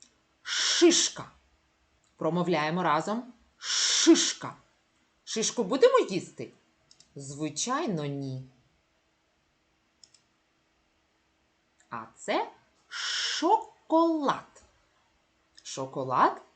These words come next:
їстівний. Каша. Їстівна і дуже корисна.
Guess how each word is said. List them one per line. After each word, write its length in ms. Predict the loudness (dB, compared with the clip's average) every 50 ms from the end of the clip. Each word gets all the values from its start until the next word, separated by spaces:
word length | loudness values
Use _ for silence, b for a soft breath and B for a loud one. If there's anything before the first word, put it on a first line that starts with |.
| _ -20
їстівний. 840 | -16 -12 -12 -12 -10 -8 -6 -6 -6 -4 -4 -6 -6 -6 -8 -12 -14 -18 _ _ _ _ -20 -20 -20 -20 _ _ _ _ _ _ _ _ _ _ _ _ _ _ _ _ _ _ _ _ _ _ _ _ _ _ _ _ _ _ _ _ _ _ _ _ _ _ _ _ _ _ _ _ _ _ _ _ _ _ _ _ _ _ _ _ _ -4
Каша. 1040 | 0 4 6 6 6 4 2 -2 -6 -6 -4 -4 -4 -4 -4 -4 -4 -6 -8 -10 -14 _ _ _ _ _ _ _ _ _ _ _ _ _ _ _ _ _ _ _ -20 -18
Їстівна 920 | -16 -12 -10 -10 -10 -8 -6 -4 -2 -2 -2 -2 -2 -2 -2 -4 -4 -6 -10
і 120 | -14 -14 -14
дуже 480 | -12 -10 -8 -6 -4 -4 -4 -4 -6
корисна. 760 | -6 -6 -8 -6 -6 -6 -8 -8 -12 -14 -16 -16 -18 -18 -18